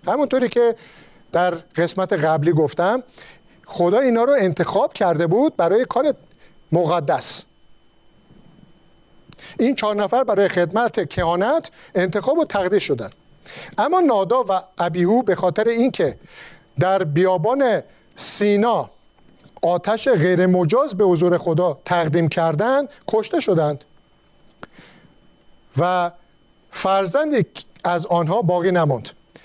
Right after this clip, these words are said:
پس تنها العازر و ایتامار در دوران حیات پدر خود به کمک، به او کمک می‌کردند. اینجا این دو تا پسرهای، اه، کاهن، اه،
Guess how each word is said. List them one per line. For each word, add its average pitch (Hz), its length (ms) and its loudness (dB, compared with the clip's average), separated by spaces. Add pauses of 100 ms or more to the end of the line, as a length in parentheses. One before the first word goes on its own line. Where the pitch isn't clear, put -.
(160)
پس 190 220 -2
تنها 202 380 0
العازر 190 680 2 (340)
و 170 40 0
ایتامار 185 680 0
در 170 280 0 (580)
دوران 180 420 2
حیات 180 300 2
پدر 165 320 0
خود 190 240 -2
به 160 160 0
کمک، 165 500 0 (300)
به 156 120 4
او 185 200 2
کمک 156 300 -2
می‌کردند. 113 360 -10 (840)
اینجا 226 260 0
این 339 260 2 (520)
دو 285 140 2
تا 302 180 0
پسرهای، 226 960 2 (720)
اه، 165 340 2
کاهن، 180 580 -2 (1700)
اه، 151 460 2